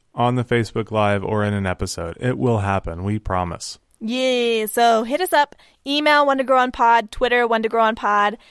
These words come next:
Speaker 2: and it can be a question about something in an episode. It can be something unrelated. Whatever you want, shoot at us. Hit us up.
Speaker 1: But now, back to the episode.
Speaker 2: Nope,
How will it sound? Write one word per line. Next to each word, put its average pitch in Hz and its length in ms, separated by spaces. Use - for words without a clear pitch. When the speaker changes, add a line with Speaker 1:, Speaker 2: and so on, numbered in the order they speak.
Speaker 2:
and 214 300
it 208 80
can 208 140
be 208 120
a 208 40
question 190 520
about 175 380
something 185 380
in 196 80
an 220 80
episode. 269 640
It - 140
can 196 100
be 180 140
something 180 360
unrelated. 254 760
Whatever 269 280
you 285 100
want, 254 320
shoot - 540
at 277 180
us. 269 300
Hit 233 200
us 254 120
up. 247 220
Speaker 1:
But 117 140
now, 131 400
back 107 240
to - 80
the 131 140
episode. 131 600
Speaker 2:
Nope, 240 240